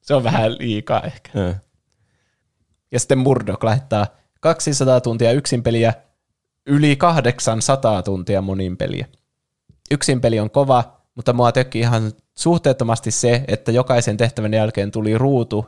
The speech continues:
Speaker 1: joka näytti, että kuinka hyvin tehtävä meni ja minkä arvosanan sai. Ja lisäksi, miten se pitäisi vetää, aikaraja, tapa tarpeeksi porukkaa, JNE. Olisihan sen voinut jättää omaan arvonsa, mutta kun jokaisen tehtävän jälkeen tuli arvo-,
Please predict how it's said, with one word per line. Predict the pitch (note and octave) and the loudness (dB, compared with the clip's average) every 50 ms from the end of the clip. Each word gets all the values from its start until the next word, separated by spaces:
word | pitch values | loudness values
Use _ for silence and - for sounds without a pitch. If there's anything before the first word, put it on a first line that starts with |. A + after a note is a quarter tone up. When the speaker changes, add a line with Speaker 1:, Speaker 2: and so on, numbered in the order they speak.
| _ | _
Speaker 1:
joka | - G#2 - A2+ A2 | -4 -2 -2 0 0
näytti, | A#2 A#2+ A#2+ A2 - - G#2+ | 2 2 2 2 0 -4 -8
että | F#2+ - - - | -8 -6 -6 -4
kuinka | - A#2 A2 A2 G#2+ - A2 A2 G2 - - _ _ _ _ _ _ - | -2 0 0 0 0 0 0 0 0 -2 -8 _ _ _ _ _ _ 0
hyvin | C3+ C#3+ C3 B2+ A2+ G#2 G2+ | 2 2 4 2 2 0 0
tehtävä | - A2 G#2 G2+ - A2+ A2 G#2+ G#2+ | 0 -2 -2 -2 -2 -2 0 0 2
meni | A2 A2+ A2+ G#2+ G#2+ F#2 G#2 - _ _ _ _ - | 2 0 0 0 -2 -4 -6 -8 _ _ _ _ -8
ja | G#2 G2+ | -4 -4
minkä | A2 G#2+ - A2+ | -2 0 0 0
arvosanan | - E2 A2+ A#2 A2+ G#2+ G#2 - G#2 G2 G2 G2+ | 0 2 0 0 0 -2 -4 -4 -4 -6 -6 -6
sai. | - - G#2+ G2+ G2+ G2+ G2 - _ _ _ _ _ _ _ _ _ _ _ - | -4 -2 -2 0 0 -2 -2 -4 _ _ _ _ _ _ _ _ _ _ _ -2
Ja | G#2+ B2 | 0 0
lisäksi, | C3+ C3+ C3+ A#2+ A2 - - A2+ | 0 2 0 0 0 -2 -6 -6
miten | G#2+ G#2+ A2 - A#2 A2+ A2 G#2 | -6 -6 -4 0 0 0 0 0
se | - G#2+ G2+ | -2 -4 -4
pitäisi | - - B2 A#2 - A2 G#2+ G#2 - - | -2 -2 -2 0 0 0 0 -2 -2 -2
vetää, | G#2+ G#2 G#2 G2+ G2 - - _ _ - | -2 -2 -2 -2 -4 -4 -8 _ _ -4
aikaraja, | - G#2 A2+ G#2+ - G#2+ G2+ G#2+ G#2+ G#2+ G#2 - - _ _ _ _ _ | 0 2 2 2 2 0 0 0 0 0 -2 -2 -6 _ _ _ _ _
tapa | - A2 A2 A2+ G#2+ | -2 0 2 2 0
tarpeeksi | - - G#2+ G#2+ G#2 - G2+ - - | 0 0 -2 -2 -2 -2 -4 -4 -4
porukkaa, | - - G#2+ G#2 G#2 F#2+ - F#2+ E2+ E2+ | -4 -2 -2 0 -2 -2 -2 -4 -6 -6
JNE. | F#2 G2 G2+ G2 F2 E2 F2+ F2+ F2+ F2+ F#2 - _ _ _ _ _ _ _ _ _ - | -6 -6 -6 -6 -6 -6 -6 -6 -6 -6 -8 -10 _ _ _ _ _ _ _ _ _ -6
Olisihan | - A#2+ B2 A#2+ B2 A#2 A2 A2 | -2 -2 0 0 0 -2 -2 -2
sen | A2+ A#2+ A2+ A2+ A2 | -2 -2 -2 0 0
voinut | A2 A2 A2+ G#2+ - | 0 2 0 0 -2
jättää | A#2 A2 - - A#2 G#2+ - | -2 -4 -2 0 0 0 0
omaan | - A2+ A2+ A#2 G#2+ G#2 G2 | 0 0 2 2 2 2 2
arvonsa, | D#2+ G2+ G#2+ G#2+ G#2 G2+ F#2+ F#2+ - G2+ G2 - _ _ _ _ _ _ | 0 0 0 0 0 -2 -2 -2 -4 -4 -6 -6 _ _ _ _ _ _
mutta | - G2+ - A2+ | -14 -10 -8 -4
kun | - A2 A2 | -2 0 0
jokaisen | A#2 - A#2 G#2 - G2+ G2 | 2 2 0 0 -2 -4 -4
tehtävän | G#2 G#2 - - G#2 G#2 G#2+ | -6 -6 -4 -4 -4 -2 -2
jälkeen | A2 A2 G#2+ - - G2+ G2 | 0 0 0 0 0 -2 -2
tuli | - F#2+ G2 G2+ - | -4 -6 -6 -6 -2
arvo-, | - A2 A2+ A2+ G#2 G#2 G2+ F#2+ - - _ | -2 0 0 0 -2 -2 -4 -4 -4 -8 _